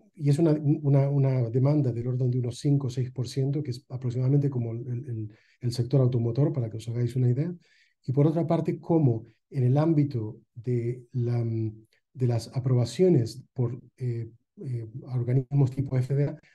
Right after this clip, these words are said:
ha estado completamente plana en los últimos veinte años. Es decir, hay más demanda, pero no suficiente salida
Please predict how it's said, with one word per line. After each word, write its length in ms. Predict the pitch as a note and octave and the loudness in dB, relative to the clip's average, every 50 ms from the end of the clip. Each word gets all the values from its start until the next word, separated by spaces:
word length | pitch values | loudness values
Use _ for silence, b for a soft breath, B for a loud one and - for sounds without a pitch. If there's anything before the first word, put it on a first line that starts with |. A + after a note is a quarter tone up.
| b | b
ha 140 | - C3+ C#3 | -2 0 0
estado 420 | C3 - C#3 - - D#3 E3 E3 D#3 | 0 -2 -4 -6 -2 -2 0 0 0
completamente 580 | C#3+ C3+ C3 C#3 C#3 C#3 C#3+ C#3+ C#3 B2+ C3 | 0 0 0 0 0 0 2 2 2 2 0
plana 300 | B2 B2+ C#3+ C#3+ C#3 C3+ | 0 0 2 2 2 2
en 60 | B2 | 0
los 140 | A#2 A2+ - | -2 -4 -6
últimos 280 | B2 A#2+ B2 A#2 A2 - | -8 -6 -6 -6 -4 -2
veinte 240 | B2 A#2 A2+ - A#2 | -2 -2 -2 -2 -4
años. 160 | A2 A#2+ B2+ | -6 -6 -4
Es 80 | B2 | -2
decir, 100 | C3 C3+ | 0 2
hay 80 | C#3 C3 | 2 4
más 220 | C3 D3+ D#3+ D3 | 4 2 2 2
demanda, 400 | E3+ E3 D#3+ D#3+ D#3+ D#3+ E3 E3 | 0 0 0 0 0 -2 -2 -4
pero 160 | - - B2 B2 | -4 -2 0 2
no 160 | B2+ C#3+ D3 | 4 4 2
suficiente 560 | - D#3 C#3 C3+ B2+ - C#3+ C#3 C3 C3+ C3 | 2 0 -2 -2 0 2 2 4 4 4 2
salida 500 | - - B2+ B2+ C#3 D#3 C#3+ B2 B2 B2 | 0 0 2 4 4 4 4 4 2 0